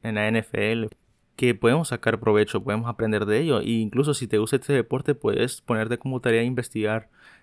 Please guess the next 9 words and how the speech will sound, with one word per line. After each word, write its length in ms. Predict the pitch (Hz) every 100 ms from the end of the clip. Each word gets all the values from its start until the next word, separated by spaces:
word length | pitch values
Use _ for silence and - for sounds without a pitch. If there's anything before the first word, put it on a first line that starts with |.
| -
y 320 | - 120 117
tratar 340 | 117 113 113
de 100 | 147
sacar 340 | 143 117 120 113
algún 440 | 107 110 110 107
consejo 440 | - 110 - 117 110
provechoso 460 | 110 98 110 -
sobre 320 | - 107 101
ello. 200 | 101 101